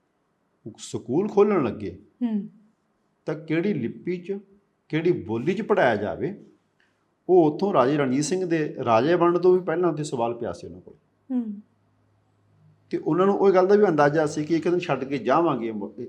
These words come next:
Speaker 1: ਇਹ ਸਾਰੇ ਖਿੱਤੇ ਨੂੰ।
Speaker 2: ਹੂੰ।
Speaker 1: ਤਾਂ ਉਹ ਤੈਅ ਕਰ ਰਹੇ ਸੀ ਕਿ ਸਾਡੇ ਜਾਣ ਤੋਂ ਬਾਅਦ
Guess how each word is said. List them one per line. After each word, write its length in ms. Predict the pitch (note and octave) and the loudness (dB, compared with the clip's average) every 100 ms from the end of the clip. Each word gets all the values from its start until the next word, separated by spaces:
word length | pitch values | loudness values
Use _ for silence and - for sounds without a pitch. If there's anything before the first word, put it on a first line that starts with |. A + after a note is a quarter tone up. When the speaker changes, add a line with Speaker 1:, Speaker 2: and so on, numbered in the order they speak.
| - | -8
Speaker 1:
ਇਹ 120 | B2+ | -6
ਸਾਰੇ 360 | - C3 A2+ A2 | -2 0 0 -2
ਖਿੱਤੇ 380 | - G2+ A2+ | -8 -10 -8
ਨੂੰ। 140 | E2 - _ _ _ - | -8 -10 _ _ _ -4
Speaker 2:
ਹੂੰ। 300 | B3+ A3+ G#3 G#3 _ _ _ _ _ _ _ _ _ _ _ _ _ | -4 -4 -12 -14 _ _ _ _ _ _ _ _ _ _ _ _ _
Speaker 1:
ਤਾਂ 100 | C#3 | -4
ਉਹ 200 | F3 G3 | 6 6
ਤੈਅ 260 | G3 D#3+ G3+ | 8 6 6
ਕਰ 200 | F3 C#3+ | 4 2
ਰਹੇ 200 | C#3 C#3+ | 2 0
ਸੀ 120 | F3+ | -2
ਕਿ 100 | F3+ | -4
ਸਾਡੇ 440 | - C#3 C3+ F3+ | 0 0 4 4
ਜਾਣ 260 | F3 D3 C3+ | 6 4 2
ਤੋਂ 160 | B2+ A2 | -2 -2
ਬਾਅਦ 400 | F#2 D#2 - | -2 -2 -6